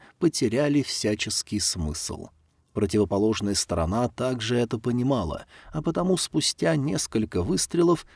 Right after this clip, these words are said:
остановилась окончательно. С какой-то стороны этот ничейный результат был вызван решением самого Теодора. Однако отныне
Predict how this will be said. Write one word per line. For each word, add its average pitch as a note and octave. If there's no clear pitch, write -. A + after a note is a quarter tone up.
остановилась C#3+
окончательно. D#2+
С -
какой-то B2
стороны A2+
этот D3+
ничейный C#3
результат A2
был A2+
вызван D#3+
решением D#3+
самого C#3
Теодора. G2
Однако F#2
отныне G2